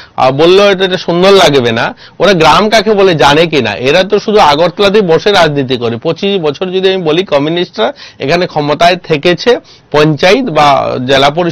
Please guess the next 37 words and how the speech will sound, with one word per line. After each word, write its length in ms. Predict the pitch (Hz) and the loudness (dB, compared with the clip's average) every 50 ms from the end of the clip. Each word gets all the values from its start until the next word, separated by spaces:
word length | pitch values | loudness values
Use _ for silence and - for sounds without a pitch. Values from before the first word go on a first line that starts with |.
| - 226 208 | -2 -2 0
বা 140 | 226 226 | 0 0
পঞ্চায়েত 440 | 196 190 156 147 151 147 180 180 165 | 0 0 0 0 0 0 -2 -4 -2
সমিতিতে, 640 | - 175 156 151 147 143 - 175 160 160 208 220 254 262 - - - - - _ - | -2 -4 -2 -2 -2 -4 -4 -4 -2 2 2 2 2 0 -4 -14 -20 -20 -20 _ -6
আহ, 260 | - 120 123 123 123 123 | -2 0 0 2 0 -2
শুধুমাত্র 640 | - - 196 190 220 214 233 247 226 - - 247 | -2 -2 0 2 2 4 2 2 0 0 -2 -2
কংগ্রেসের 600 | - 185 170 165 165 175 190 202 190 226 226 226 | 0 0 0 2 2 2 2 2 4 2 2 2
কারণেই 460 | 220 202 165 165 170 175 196 214 226 196 | 2 2 2 2 2 4 4 2 2 2
এখানে 220 | 151 165 165 151 | 0 0 -2 -2
ক্ষমতায় 400 | - - 143 131 120 120 120 117 | -2 -4 -4 -4 -2 -2 -2 -2
রয়েছে। 340 | 107 107 107 101 98 - 110 | -2 -2 -4 -4 -6 -8 -6
কারণ 200 | - 135 151 156 | -4 -4 -4 -2
কংগ্রেসের 480 | 156 156 151 160 170 185 180 196 208 | -2 -2 -2 0 -2 -2 0 0 0
নেতা 380 | 190 175 147 135 123 147 143 147 131 - 123 139 | 0 0 -2 -2 -2 0 -2 -2 -4 -6 -8 -2
যারা 280 | 135 160 170 170 156 | 0 2 2 4 2
রয়েছেন, 460 | 135 127 120 117 107 - - 170 190 - _ - - - - - | 2 2 0 -2 -2 -6 -8 -8 -8 -8 _ -18 -20 -18 -8 -4
এরা 180 | 143 165 202 190 - | -2 -2 -2 -2 -2
কোনোদিন 500 | 151 160 180 196 208 208 262 262 247 185 | -4 -2 0 2 2 2 2 0 0 0
গ্রাম 360 | 156 151 143 151 170 208 226 | 2 2 2 2 2 0 0
কাকে 280 | - 214 202 - 202 | 0 0 0 0 -2
বলে, 280 | 180 147 143 135 131 131 | -2 0 0 0 0 -2
গ্রামের 460 | 123 127 135 139 151 170 196 220 220 | 0 0 0 2 2 2 2 2 2
মানুষের 500 | 190 156 147 156 170 175 - - 196 165 | 2 0 0 0 -2 -2 0 -2 -2 -2
দুঃখ, 400 | 147 139 156 151 - - - 226 | 0 -4 -4 -6 -6 -4 -4 -4
গ্রামের 400 | 214 175 151 143 143 156 170 180 | -2 -2 -2 -2 -2 -2 -4 -4
মানুষের, 440 | 170 151 139 143 151 - - 196 196 185 - - - - - - - | -4 -4 -4 -4 -6 -4 -2 -2 -2 -2 -4 -14 -20 -20 -14 -6 -2
আহ, 200 | 123 135 135 131 | 2 2 2 2
লাঞ্ছনা, 560 | 135 135 135 143 151 139 - 196 214 220 220 | 2 2 0 0 -2 -4 -4 -4 -2 -2 -2
গ্রামের 420 | 185 160 147 147 165 190 208 202 | 0 0 0 2 2 2 0 0
মানুষ 340 | 180 151 147 165 175 165 - | 0 -2 -2 -2 -4 -6 -6
কি 180 | - 175 175 175 | -6 -2 0 0
অবস্থায় 400 | 170 170 170 165 - - 185 160 | 0 0 -2 -4 -2 -2 -2 0
দিন 260 | 143 151 180 202 190 | 0 0 0 0 2
কাটান, 400 | 190 185 165 135 143 135 131 123 | 2 0 0 2 0 -2 -2 -4
সেটা 220 | - 139 123 185 | -6 -6 -8 -6
কোনোদিন 460 | - 180 185 202 214 220 254 262 262 | -2 -2 0 2 2 2 2 2 4
ওরা 160 | 240 202 190 170 | 4 4 4 2
দেখেননি, 500 | 151 143 123 - 131 120 110 110 107 | 2 0 -2 -2 -6 -6 -4 -6 -6